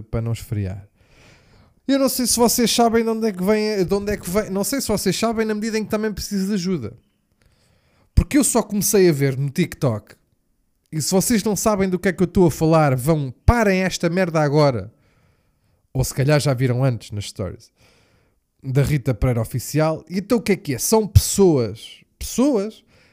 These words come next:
para quem não sabe o que é que quer dizer N P C, desde já no princípio, é Non-Playable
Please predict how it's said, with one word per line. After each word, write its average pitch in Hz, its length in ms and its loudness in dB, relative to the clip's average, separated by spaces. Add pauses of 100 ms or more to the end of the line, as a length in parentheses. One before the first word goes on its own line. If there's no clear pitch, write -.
(120)
para 220 120 2
quem 269 140 0
não 220 100 0
sabe 185 260 0
o - 20 -2
que 190 100 0
é 170 40 0
que - 60 -8
quer 160 140 0
dizer 139 200 -2
N 131 220 -2
P 127 180 2
C, 127 380 -4
desde 117 240 -2
já 117 120 0
no 110 80 -4
princípio, 143 580 -4
é 127 100 4
Non-Playable 139 760 2